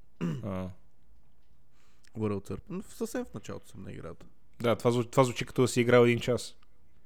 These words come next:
Speaker 2: Ми, повечко. Може би към три-четири часа, пет.
Speaker 1: Не, звучи доста в началото, да. От това, което ми обясняваш.
Speaker 2: Да. А тя знам, че е доста дълга.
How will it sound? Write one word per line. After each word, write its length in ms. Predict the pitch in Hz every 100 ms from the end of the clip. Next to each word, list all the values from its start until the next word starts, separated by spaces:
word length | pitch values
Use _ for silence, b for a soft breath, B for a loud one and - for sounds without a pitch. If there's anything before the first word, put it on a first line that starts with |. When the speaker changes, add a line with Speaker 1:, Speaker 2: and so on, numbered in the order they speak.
| - - - - - - - -
Speaker 2:
Ми, 380 | 139 117 123 120 113 -
повечко. 460 | 117 - - - - -
Може 220 | 107 107
би 80 | 104
към 280 | - 104 98 -
три-четири 500 | 110 98 - - 98
часа, 320 | - 107 -
пет. 340 | - 92 - - - - b b b b -
Speaker 1:
Не, 140 | 127 120
звучи 240 | 117 139
доста 220 | 135 -
в 40 | 165
началото, 420 | 131 104 92 101
да. 140 | 104 - -
От 100 | 120
това, 180 | 131 117
което 180 | 120
ми 60 | 113
обясняваш. 520 | 104 101 107 101 104
Speaker 2:
Да. 160 | 104 98 - - - - - - - - - - - -
А 100 | 101
тя 240 | 117 104
знам, 220 | 101 107
че 120 | -
е 40 | 110
доста 260 | 107 -
дълга. 300 | 135 110 92